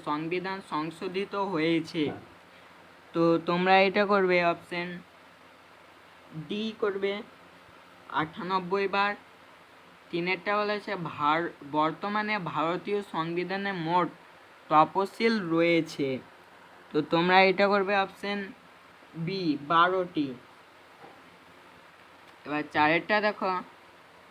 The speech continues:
ভারতকে একটি সার্বভৌম সমাজতান্ত্রিক ধর্মনিরপেক্ষ গণতান্ত্রিক সাধারণতন্ত্র বলে ঘোষণা করা হয়। তো তোমরা চারেরটা করবে অপশন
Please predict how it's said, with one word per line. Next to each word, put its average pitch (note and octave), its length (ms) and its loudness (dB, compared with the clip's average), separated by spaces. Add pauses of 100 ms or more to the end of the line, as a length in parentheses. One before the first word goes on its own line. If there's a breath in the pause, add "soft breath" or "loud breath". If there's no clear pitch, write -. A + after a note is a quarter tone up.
(380)
ভারতকে E3+ 680 0
একটি A3 300 0
সার্বভৌম F#3 800 0 (220)
সমাজতান্ত্রিক F3 960 -2
ধর্মনিরপেক্ষ F3 1000 -4 (160)
গণতান্ত্রিক F#3 800 -2
সাধারণতন্ত্র F3+ 960 0 (760)
বলে E3+ 320 0 (260)
ঘোষণা E3+ 500 -6
করা F#3 320 0
হয়। E3+ 320 2 (1700)
তো D#3 120 2 (440)
তোমরা D#3+ 280 0 (140)
চারেরটা E3+ 400 4
করবে F#3+ 340 2 (2250)
অপশন F3+ 500 2